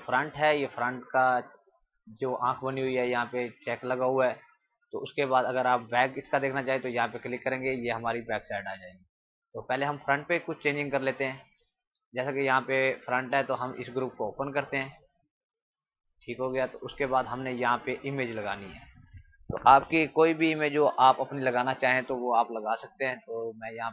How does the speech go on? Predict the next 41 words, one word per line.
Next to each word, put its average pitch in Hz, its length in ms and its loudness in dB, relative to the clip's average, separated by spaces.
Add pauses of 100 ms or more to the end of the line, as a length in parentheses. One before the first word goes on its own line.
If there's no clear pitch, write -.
पे 120 160 -4 (540)
ये 113 120 -6
image 113 240 -10
लगा 123 220 2
देता 127 220 -4
हूँ, 131 240 -10 (800)
इसको 131 200 -4
कर 123 180 -2
देता 123 220 -2
हूँ 127 220 -4 (240)
move 147 320 -2 (1700)
और 135 160 0
इधर 120 220 -2
यहाँ 117 260 0 (100)
पे 120 120 -4
आके 113 280 -6
drop 117 300 -6
कर 104 80 -6
देता 98 240 -16
हूँ। - 280 -20 (160)
आपने 160 320 6
इस 151 140 -8
image 143 240 -4
को 139 160 -4
यहाँ 123 320 -2
से - 160 -8
पकड़ 113 240 0
के 120 180 -4
नीचे 117 280 -6
ले 104 140 -8
आना 98 180 -10
है। 101 60 -16
तो - 400 -16
यहाँ 113 140 -2
पे 113 120 -12
देख 117 180 -8
सकते - 240 -10
हैं, 139 140 -8 (500)
अब 113 220 -2
आप 123 200 4
इसको 131 340 -2